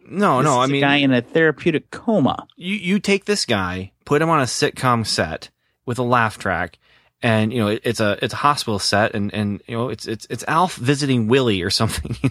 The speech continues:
Speaker 1: know, where it's like, "Hey, Willie, you know, sorry about the ski, you know, trip or whatever." This looks terrible, though. He is in casts,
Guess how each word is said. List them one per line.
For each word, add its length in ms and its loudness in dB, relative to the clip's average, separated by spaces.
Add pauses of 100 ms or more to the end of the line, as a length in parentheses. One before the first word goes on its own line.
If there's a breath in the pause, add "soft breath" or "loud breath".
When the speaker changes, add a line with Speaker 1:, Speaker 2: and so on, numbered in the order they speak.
(100)
Speaker 1:
know, 220 -8
where 100 -6
it's 140 -12
like, 220 -6 (380 loud breath)
"Hey, 640 2
Willie, 580 2 (220 soft breath)
you 120 -2
know, 280 2
sorry 320 2
about 320 0
the 140 -6
ski, 540 -6
you 200 -6
know, 80 -6 (100)
trip 280 0
or 40 0
whatever." 500 2 (340)
This 480 -2 (140)
looks 380 -6
terrible, 600 -2
though. 280 -8 (500)
He 280 0
is 220 2 (580)
in 300 -2
casts, 840 -2